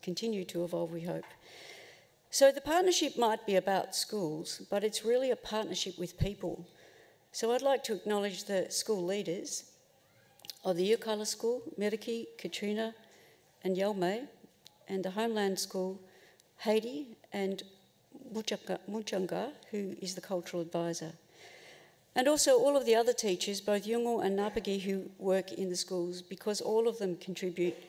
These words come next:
um, in some way. In particular, I would like to acknowledge Lombinga from Gatalala, a homeland.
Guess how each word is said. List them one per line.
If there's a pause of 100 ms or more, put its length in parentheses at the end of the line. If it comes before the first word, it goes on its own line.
(200)
um, (440)
in
some
way. (1400)
In
particular, (160)
I
would (120)
like
to
acknowledge (100)
Lombinga
from
Gatalala,
a
homeland.